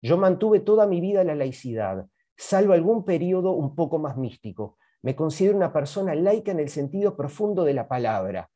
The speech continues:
no como la negación de lo espiritual o lo religioso, sino como tolerancia, apertura. El Estado no tiene una preferencia, simplemente tolera y acepta la diversidad y la multiplicidad. En ese sentido, me siento profundamente laico.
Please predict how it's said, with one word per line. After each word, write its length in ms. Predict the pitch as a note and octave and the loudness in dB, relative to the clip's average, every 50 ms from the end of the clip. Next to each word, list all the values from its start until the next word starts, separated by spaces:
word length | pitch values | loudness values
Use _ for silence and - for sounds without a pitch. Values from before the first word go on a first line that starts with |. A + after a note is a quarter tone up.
| _ _ _ _ - | _ _ _ _ -6
no 280 | - C#3 E3 G#3+ G#3+ | 0 2 4 4 6
como 180 | G#3+ G#3+ G#3 G3 | 6 4 4 4
la 140 | F3 E3 D#3 | 4 4 2
negación 520 | C#3+ C#3+ C#3 B2+ - - - F#3+ F#3 F#3+ | 2 2 0 0 -2 -4 -4 -4 -2 -2
de 100 | E3+ E3+ | -2 -2
lo 80 | D#3 C#3+ | -2 -4
espiritual 640 | D3 - D3+ C#3 A#2 B2+ A#2+ B2+ D#3+ F#3 F#3+ G3+ F3 | -6 -6 -8 -6 -6 -6 -6 -2 0 2 2 2 2
o 60 | D3+ | 0
lo 120 | C3 B2+ | 0 0
religioso, 640 | A#2 B2+ B2 A#2+ A#2+ - - F#3+ F3 B2 - - C3+ | -2 -4 -4 -6 -6 -6 -2 0 0 0 0 -4 -12
sino 320 | - - C#3+ C3 C3 B2+ | -10 -6 -4 -2 -2 -2
como 260 | A2+ C3 B2 A#2+ B2 B2 | -2 -4 -6 -6 -6 -4
tolerancia, 760 | B2+ B2 B2+ B2+ B2+ D3+ D3+ C#3+ B2 A2 - - A#2 A2 - - - - _ _ _ - | -4 -4 -2 -2 -2 -2 -2 -2 -4 -6 -8 -8 -8 -8 -8 -10 -18 -20 _ _ _ -6
apertura. 760 | C3+ C3 - C#3 C#3 C3+ - E3 C3+ A2 G#2 G2+ F#2+ - _ _ _ _ _ | -4 -2 -2 -2 -2 -2 -4 -4 -4 -2 -2 -4 -6 -8 _ _ _ _ _
El 140 | - D3 C#3+ | -4 -2 -2
Estado 360 | C#3+ C#3+ C#3+ G3 F#3+ F#3 G3 | -2 0 2 2 4 4 4
no 140 | F#3 E3+ D#3 | 4 2 2
tiene 220 | - F#3+ G3+ G#3 | 2 2 2 2
una 180 | G#3 F#3+ E3+ - | 4 2 2 0
preferencia, 640 | - C#3 C3 - C#3 A#2+ A#2+ A2 G2+ - - A2+ F#2+ | -2 -4 -8 -6 -6 -6 -6 -6 -8 -10 -12 -14 -12
simplemente 680 | - - E3 C#3+ D3 D3+ C#3 D3 E3+ F#3 F#3+ F#3+ F3 - | -6 -4 -4 -2 0 0 0 0 0 0 0 0 -2 -2
tolera 580 | - - C3 C3+ E3 G#3 A3+ A#3 B3+ B3 - - | 0 0 0 2 4 4 4 2 0 0 -2 -4
y 140 | - C3+ C3+ | -6 -6 -6
acepta 460 | B2 - - - G#3+ G#3+ - G#3 F#3 | -6 -4 0 0 0 0 0 -2 0
la 120 | D#3 C3+ | 2 0
diversidad 640 | A#2 B2 A#2+ A2 A#2 A2 A2 - - A#2+ B2 D3+ E3+ | 0 0 -2 -2 -2 -4 -4 -6 -4 0 0 2 2
y 80 | F3 D#3 | 2 0
la 100 | C3+ B2 | 0 0
multiplicidad. 1040 | C3 D#3 E3 D3+ C#3+ C#3+ B2 - A#2 A2+ G#2 - - A#2 G#2+ G2+ F#2 F2 D#2+ E2 - _ _ _ _ _ _ _ _ | 0 0 0 -2 -2 -4 -8 -8 -8 -12 -12 -12 -10 -10 -8 -6 -6 -6 -6 -8 -10 _ _ _ _ _ _ _ _
En 100 | - C3 | -2 0
ese 180 | D3+ E3+ F#3 G3 | 0 0 0 0
sentido, 720 | - D#3+ C3 A#2+ C3 E3+ F3+ G3+ G#3 G#3 G#3 G#3 - - _ _ _ - | 0 -2 -4 -2 -2 0 2 4 4 4 2 0 -6 -20 _ _ _ -6
me 100 | C#3 C#3 | -6 -6
siento 380 | - - - G3+ G#3+ F#3+ G3+ | -4 0 0 2 2 2 0
profundamente 640 | - C#3 C3+ - D#3 D3 C#3+ C3+ C#3 C#3+ C3+ - B2 | 0 -2 -4 -4 -2 -2 -2 -2 -2 -4 -4 -4 -6
laico. 520 | A#2 B2 B2 G2+ G2 G2 F#2+ - F#2 F2+ | -6 -6 -8 -8 -10 -12 -14 -16 -20 -20